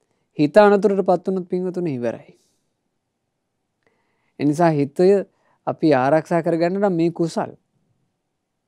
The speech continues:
මේ කුසල් අපි පුරුදු කරන්න ඕන. ගොඩාක් වටින එකක් තමයි මරණ සතිය, මරණය සිහි කිරීම. මරණය සිහි කරන කෙනාට හිත රැකගන්න ගොඩාක් පහසුයි.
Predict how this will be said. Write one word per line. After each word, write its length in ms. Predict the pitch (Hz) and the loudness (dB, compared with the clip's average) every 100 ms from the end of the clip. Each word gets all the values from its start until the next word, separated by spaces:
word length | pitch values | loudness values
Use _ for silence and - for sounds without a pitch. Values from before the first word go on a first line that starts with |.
| - | -6
මේ 140 | 151 151 | -4 -2
කුසල් 360 | 139 139 175 | -4 -2 0
අපි 160 | 156 170 | 0 -4
පුරුදු 300 | 160 160 151 | -2 -2 -2
කරන්න 280 | 120 117 - | -8 -14 -16
ඕන. 140 | - - _ _ _ _ _ _ | -20 -20 _ _ _ _ _ _
ගොඩාක් 460 | 127 127 156 208 233 | -4 4 6 8 6
වටින 260 | 220 196 208 | 4 4 0
එකක් 220 | 202 202 | -2 -2
තමයි 240 | 226 254 | -4 -4
මරණ 420 | 185 135 160 175 | -4 -2 -2 -4
සතිය, 380 | 143 120 _ 135 _ _ - | -10 -20 _ -20 _ _ -6
මරණය 380 | 143 170 185 | -4 -4 -6
සිහි 220 | 135 127 156 | -8 -10 -14
කිරීම. 300 | - _ _ _ _ _ _ _ _ _ _ _ _ _ _ _ - | -20 _ _ _ _ _ _ _ _ _ _ _ _ _ _ _ -2
මරණය 380 | 143 143 196 220 | 4 6 6 6
සිහි 200 | 180 202 | 4 2
කරන 260 | 202 208 190 | 4 2 0
කෙනාට 300 | 202 208 202 | -2 -2 -2
හිත 220 | 170 143 | -2 2
රැකගන්න 500 | 170 165 180 190 190 | 2 2 0 0 0
ගොඩාක් 340 | 160 165 190 - | 0 0 0 -2
පහසුයි. 440 | 156 170 190 - | -6 -6 -12 -16